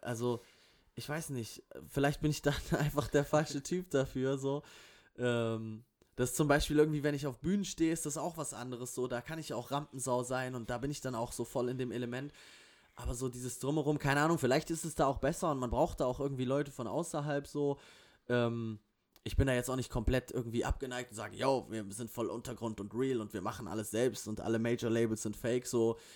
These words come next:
im Gegenteil. Ähm, aber es muss halt natürlich auch einfach passen, so, und ich bin jetzt auch keiner, der dann sagt so,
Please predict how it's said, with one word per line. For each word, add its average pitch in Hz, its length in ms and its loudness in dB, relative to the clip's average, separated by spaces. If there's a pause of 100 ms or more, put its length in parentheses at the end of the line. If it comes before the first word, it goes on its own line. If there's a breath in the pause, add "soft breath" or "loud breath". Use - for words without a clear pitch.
im 120 140 -4
Gegenteil. 127 560 2 (380 loud breath)
Ähm, 101 500 -2 (320)
aber 110 160 0
es - 80 -2
muss 135 160 2
halt 123 100 2
natürlich 123 300 0
auch 107 100 2
einfach 113 300 2
passen, 131 340 0
so, 113 200 4
und 107 100 -2
ich 90 60 -12
bin 123 80 -2
jetzt 117 120 -4
auch 117 140 -6
keiner, 123 240 -2
der 117 120 -2
dann 113 140 -2
sagt 117 220 -6
so, 113 160 0